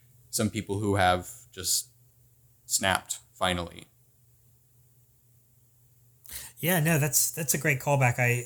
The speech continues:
Speaker 2: I did not remember that line from season one, but it definitely seems to be relevant at the end of this episode, in that, yeah, we see people just kind of rioting in the streets, uh,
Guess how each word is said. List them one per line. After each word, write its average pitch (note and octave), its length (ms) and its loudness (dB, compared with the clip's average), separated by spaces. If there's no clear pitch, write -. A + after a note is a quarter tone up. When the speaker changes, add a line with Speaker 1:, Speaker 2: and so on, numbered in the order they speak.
Speaker 2:
I C3 100 0
did C3 160 2
not A#2+ 240 6
remember A#2 300 0
that A2 200 0
line G#2+ 300 -2
from B2+ 180 -4
season A2 380 4
one, A2 220 -2
but A2 100 -4
it A2 160 -4
definitely A2+ 400 -2
seems B2 280 0
to B2+ 60 -2
be A#2 120 0
relevant G#2 520 -6
at A#2 120 -2
the A2+ 140 -2
end A2+ 120 2
of G#2 80 -4
this G#2+ 160 2
episode, G#2+ 500 0
in G#2 100 -6
that, G#2 180 -4
yeah, A2 160 -4
we A2 160 -8
see A2 480 4
people B2 200 0
just - 200 6
kind C3 120 4
of A2+ 120 2
rioting A#2+ 380 4
in A2+ 80 -2
the A2+ 60 -2
streets, - 600 2
uh, - 40 -20